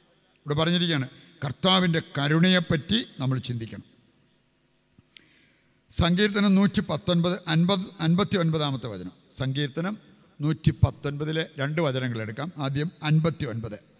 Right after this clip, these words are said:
കർത്താവിൻ്റെ മാർഗങ്ങളെപ്പറ്റി ചിന്തിക്കുന്നത്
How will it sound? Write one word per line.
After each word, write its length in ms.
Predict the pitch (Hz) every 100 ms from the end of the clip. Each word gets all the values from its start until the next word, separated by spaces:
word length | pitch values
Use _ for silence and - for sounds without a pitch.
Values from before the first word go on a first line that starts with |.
| _ _ _ _ 139
കർത്താവിൻ്റെ 800 | - - 180 170 160 160 202 - - - - - _
മാർഗങ്ങളെപ്പറ്റി 1400 | 113 123 147 165 190 214 220 202 214 214 208 202 208 185 196
ചിന്തിക്കുന്നത് 800 | - 156 156 - 156 147 147